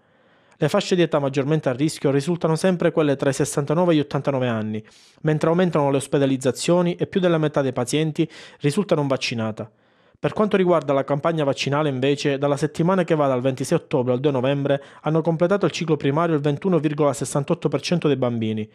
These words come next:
Gli over dodici vaccinati con almeno una dose sono il novanta virgola ottantatré per cento del target regionale. I vaccinati con terza dose, infine, sono il settantadue virgola trentacinque per cento degli aventi diritto.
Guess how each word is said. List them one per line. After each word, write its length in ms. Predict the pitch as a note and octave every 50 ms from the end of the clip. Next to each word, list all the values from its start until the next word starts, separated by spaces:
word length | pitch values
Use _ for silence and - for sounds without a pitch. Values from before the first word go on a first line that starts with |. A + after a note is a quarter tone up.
| _ - - - - - -
Gli 80 | - D#3+
over 200 | E3+ E3+ F#3 E3+
dodici 340 | D#3+ F#3+ G3+ F#3+ D#3 - E3+
vaccinati 500 | - - - - E3+ D#3+ C#3+ C3 - C3+
con 140 | - C#3+ C#3
almeno 300 | C#3 C#3 D3+ F3 E3 D3+
una 120 | C#3 C3+
dose 380 | C3 D3+ E3 E3+ - - D#3+ C#3
sono 160 | - D#3 D3
il 80 | D3+
novanta 340 | D3+ D#3 E3 F#3+ F#3 - F3
virgola 360 | D#3 D#3 D3+ D3+ D3 D3 C#3+
ottantatré 440 | C3 - C#3+ C#3 - D3+ C#3+ - E3
per 160 | - - -
cento 260 | - - F#3+ F3 D#3+ D#3
del 120 | C#3 -
target 320 | E3+ D#3+ D#3 D3+ C#3+ -
regionale. 640 | C#3+ C3 B2+ B2 B2 B2 A#2+ A2+ A2+ A2 G#2+ G#2+ - - - - - - - - - -
I 80 | - D3+
vaccinati 420 | E3 E3 - - G3 A3 G#3+ G#3
con 120 | F3 E3+ D#3
terza 280 | - D#3+ - - E3
dose, 260 | D#3 D3 C3+ B2 - B2
infine, 440 | A#2+ - - F3 F3+ F3+ F3 D#3+
sono 180 | - - D#3 D3
il 40 | C3
settantadue 560 | - - D3+ - D#3+ D3 - D#3+ E3+ G#3+ G3
virgola 300 | E3+ D#3+ D3+ D3 C#3+ C#3+
trentacinque 540 | C3+ D3+ D3 C#3+ - D#3 - F3 D#3+ - C#3+
per 160 | - C#3 -
cento 400 | - - G3 G3 F3+ F#3 F3+ F3
degli 180 | D#3 D#3 D3 D3+
aventi 260 | D#3 F3+ E3 - D3+
diritto. 580 | B2+ B2 A#2 A2 G#2 - _ - G#2+ - -